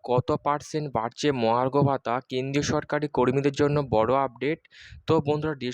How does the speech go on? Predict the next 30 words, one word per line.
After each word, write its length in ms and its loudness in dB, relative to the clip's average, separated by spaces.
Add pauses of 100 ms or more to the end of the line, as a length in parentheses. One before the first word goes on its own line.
সংক্রান্ত 420 -4
আপডেট 360 -2
নিয়ে 180 -2
আমি 100 0
step 220 -6
by 140 0
step 300 -4
আলোচনা 320 -2
করব। 220 0 (140)
তো 160 0
অবশ্যই 320 -2
আপনারা 280 -6
ভিডিওটি 360 -2
স্কিপ 260 -4
না 60 2
করে 240 0
অবশ্যই 360 0
পুরোটা 300 2
দেখবেন। 260 0 (440)
তো 160 4
তার 200 -2
আগে 180 -2 (120)
বলে 220 2
রাখি, 180 -4 (100)
যে 160 2
সকল 260 0
বন্ধুরা 320 2
আমাদের 220 -2 (100)
চ্যানেলে 360 0 (100)
নতুন, 220 2